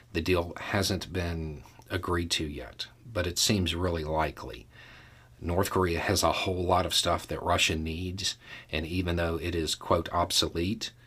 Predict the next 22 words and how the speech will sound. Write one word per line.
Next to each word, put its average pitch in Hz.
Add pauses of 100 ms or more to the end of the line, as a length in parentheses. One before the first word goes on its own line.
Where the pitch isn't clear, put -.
(460)
it's 87
better 95
than 85
Russia 82
not 90
having 90
anything 80
from 85
their 98
perspective. - (1200)
And 80
Russia 85
can 85
provide 78
the 73
food, 85
and 73
North 76
Korea 76
needs 76
the -
food. 80